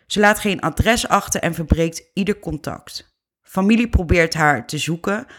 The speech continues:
maar Hetty is ook volwassen en als ze besluit dat ze geen contact wil, houdt het op. Achter haar nieuwe man zien ze niet direct iets slechts. Maar kort voor de feiten gebeuren er toch wel wat incidenten in het leven van Hetty.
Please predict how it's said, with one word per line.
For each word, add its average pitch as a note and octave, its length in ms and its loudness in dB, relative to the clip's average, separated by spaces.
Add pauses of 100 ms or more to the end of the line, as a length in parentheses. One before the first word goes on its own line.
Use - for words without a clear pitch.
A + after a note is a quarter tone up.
(140)
maar D#3 180 2
Hetty E3+ 220 2
is C#3 180 0
ook - 180 -4
volwassen D#3+ 640 0
en E3 160 2
als D#3+ 180 0
ze E3 80 -2
besluit D#3 380 0
dat D#3+ 120 -6
ze D#3 100 -6
geen D3+ 160 -4
contact - 480 -2
wil, D#3+ 380 0
houdt C#3 340 -2
het - 160 -12
op. - 240 -12 (400)
Achter A3+ 300 2
haar F3+ 140 4
nieuwe F3 220 2
man D#3+ 320 0
zien G3+ 220 0
ze E3+ 100 0
niet F3 260 0
direct E3 560 0
iets - 480 -8
slechts. - 920 -4 (720)
Maar D#3+ 220 -4
kort - 260 2
voor A#3 260 2
de A#3 80 -2
feiten F#3+ 380 0
gebeuren F3+ 460 -4
er D#3+ 140 -2
toch A3 180 -8
wel G#3+ 100 -2
wat E3 160 -4
incidenten F3+ 720 -4
in E3+ 80 -4
het E3+ 120 -8
leven D#3+ 300 -4
van D3 180 -8
Hetty. A#2+ 420 -8